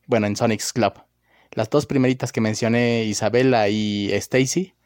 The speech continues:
pertenecen a Pachix Club. Y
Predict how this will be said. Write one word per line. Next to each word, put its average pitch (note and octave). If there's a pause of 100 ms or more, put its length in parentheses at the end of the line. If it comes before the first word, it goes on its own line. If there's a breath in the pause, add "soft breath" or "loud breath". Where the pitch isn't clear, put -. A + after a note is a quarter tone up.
(400)
pertenecen A2+
a G2+
Pachix -
Club. G#2 (960)
Y A2